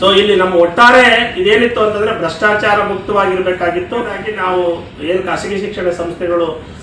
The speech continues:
ನಮ್ಮ ಉದ್ದೇಶ ಇದೆಯಲ್ಲ, ಒಳ್ಳೆ ಶಿಕ್ಷಣವನ್ನ ನೀಡ್ಬೇಕು, ಗುಣಾತ್ಮಕ ಶಿಕ್ಷಣವನ್ನ ನೀಡ್ಬೇಕು, ಅದು ಕಡಿಮೆ, ಆ, ಫೀಸಸ್ ಅಲ್ಲಿ ನಾವು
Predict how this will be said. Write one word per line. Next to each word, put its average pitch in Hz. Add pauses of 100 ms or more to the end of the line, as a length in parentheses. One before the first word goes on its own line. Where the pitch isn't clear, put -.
ನಮ್ಮ 165
ಉದ್ದೇಶ 214
ಇದೆಯಲ್ಲ, 175
ಒಳ್ಳೆ 180
ಶಿಕ್ಷಣವನ್ನ 180
ನೀಡ್ಬೇಕು, 170
ಗುಣಾತ್ಮಕ 175
ಶಿಕ್ಷಣವನ್ನ 165
ನೀಡ್ಬೇಕು, 156
ಅದು - (120)
ಕಡಿಮೆ, 240
ಆ, 180
ಫೀಸಸ್ 208
ಅಲ್ಲಿ 196
ನಾವು 170